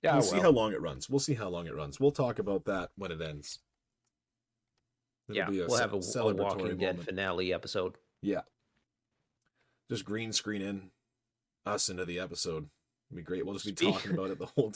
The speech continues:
Speaker 2: <laughs> time while we're green screened into a couple episodes.
Speaker 1: Speaking of things that have gone on too long and aren't very good, thank you for, for listening to the After Hours, everybody. <laughs>
Speaker 2: It's time to call it.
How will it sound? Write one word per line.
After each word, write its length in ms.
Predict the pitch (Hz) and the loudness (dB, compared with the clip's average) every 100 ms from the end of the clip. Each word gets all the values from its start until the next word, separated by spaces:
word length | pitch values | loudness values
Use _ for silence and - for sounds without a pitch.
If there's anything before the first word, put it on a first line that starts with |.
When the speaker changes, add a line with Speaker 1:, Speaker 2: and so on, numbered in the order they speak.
| - | -6
Speaker 2:
<laughs> 100 | - | 0
time 160 | 156 151 | 4 4
while 200 | 127 113 | 4 0
we're 80 | |
green 340 | 113 107 113 110 | -4 -6 -6 -6
screened 320 | - 107 101 | -6 -6 -4
into 220 | 101 101 | -2 -4
a 40 | 92 | -4
couple 300 | 98 98 92 | -6 -6 -6
episodes. 640 | 90 101 92 90 - - _ _ _ _ _ _ _ _ _ _ _ _ _ _ | -8 -8 -6 -6 -10 -20 _ _ _ _ _ _ _ _ _ _ _ _ _ _
Speaker 1:
Speaking 460 | - - 175 196 135 | -8 2 2 6 4
of 100 | 117 | 6
things 360 | 120 110 98 | 4 2 2
that 100 | 110 | 0
have 100 | 104 | 0
gone 220 | 113 113 110 | 2 2 4
on 160 | 107 | 2
too 180 | - 113 | 2 2
long 320 | 110 117 139 | 4 4 2
and 80 | 117 | 2
aren't 220 | 117 - | 2 2
very 320 | 117 117 113 | 4 4 4
good, 320 | 107 135 156 156 - - | 4 6 6 4 -10 -2
thank 280 | 233 233 208 | 2 2 2
you 80 | |
for, 320 | 170 160 135 120 - | 4 6 4 0 -2
for 160 | - 151 | 4 6
listening 380 | 160 165 135 123 | 6 4 2 2
to 60 | |
the 180 | 117 123 | 4 6
After 300 | 147 143 113 | 4 4 4
Hours, 320 | 110 107 101 | 4 4 2
everybody. 600 | 104 107 101 113 139 147 _ _ _ _ _ - - - 165 - - | 0 -2 2 2 2 -2 _ _ _ _ _ -16 -16 -10 -10 -10 -8
<laughs> 60 | 165 170 - 165 - - - 165 135 _ _ _ _ _ _ | -6 -4 -2 -4 -4 -10 -6 -6 -6 _ _ _ _ _ _
Speaker 2:
It's 180 | - 110 | -8 -2
time 220 | - 123 | 2 2
to 60 | 110 | 0
call 300 | 107 104 | -2 0
it. 60 | 104 | 0